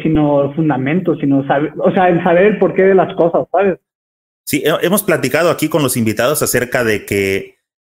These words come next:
Speaker 2: Eh, hay una gran diferencia entre entrenadores contra formadores, compadre.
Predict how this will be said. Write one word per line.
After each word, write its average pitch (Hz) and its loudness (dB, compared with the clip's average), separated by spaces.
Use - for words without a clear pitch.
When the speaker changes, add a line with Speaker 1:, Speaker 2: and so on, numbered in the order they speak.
Speaker 2:
Eh, 110 -2
hay 165 2
una 180 2
gran 147 0
diferencia 131 -2
entre 110 -2
entrenadores 110 -2
contra 113 -4
formadores, 104 -2
compadre. 90 -6